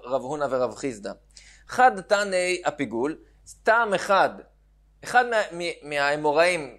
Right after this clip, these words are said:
הביא טעם, הטעם שלו נאמר למה פיגול מטמא את הידיים, וחד תני הנותר, והשני דיבר למה בשר של נותר מטמא את הידיים. מאן דתני הפיגול,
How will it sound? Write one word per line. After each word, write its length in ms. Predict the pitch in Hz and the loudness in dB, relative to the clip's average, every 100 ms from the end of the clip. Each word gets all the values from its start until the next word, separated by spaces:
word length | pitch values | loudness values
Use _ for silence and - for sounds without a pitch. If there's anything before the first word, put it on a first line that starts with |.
| - | -6
הביא 200 | 143 185 - | -4 -2 2
טעם, 420 | 180 147 113 101 - | 4 4 0 -8 -14
הטעם 360 | 120 - 190 170 | -6 0 0 -2
שלו 240 | 170 170 | -2 0
נאמר 600 | 160 147 147 165 143 113 - | 0 -2 0 2 4 2 0
למה 300 | 135 156 151 | 2 2 2
פיגול 420 | 151 147 147 156 | -2 0 2 2
מטמא 340 | 139 127 127 | 0 -2 -2
את 100 | 123 | 0
הידיים, 500 | 135 123 120 127 170 196 - - - | 2 4 4 2 0 -10 -20 -20 -12
וחד 320 | 208 170 190 175 - | -4 2 2 2 0
תני 320 | 262 269 233 | 0 0 -2
הנותר, 540 | 226 233 233 233 202 - _ _ | -2 0 2 4 2 -2 _ _
והשני 440 | - 151 - 202 247 | -6 -4 -4 -4 -4
דיבר 500 | 247 220 277 254 220 | -2 4 4 4 -2
למה 300 | 180 226 247 240 - | 0 0 0 -4 -4
בשר 340 | 190 247 240 | -4 0 0
של 160 | 233 220 | 0 -2
נותר 400 | 226 226 226 196 | -2 2 2 0
מטמא 320 | 202 190 175 | -6 -6 -6
את 120 | 165 | -4
הידיים. 440 | 160 151 139 131 123 _ _ - _ | -2 -2 -2 -4 -10 _ _ -20 _
מאן 260 | 147 226 277 | -2 0 2
דתני 380 | 240 - 220 208 | 2 2 2 2
הפיגול, 560 | 180 156 123 131 151 | 0 -4 -6 -6 -8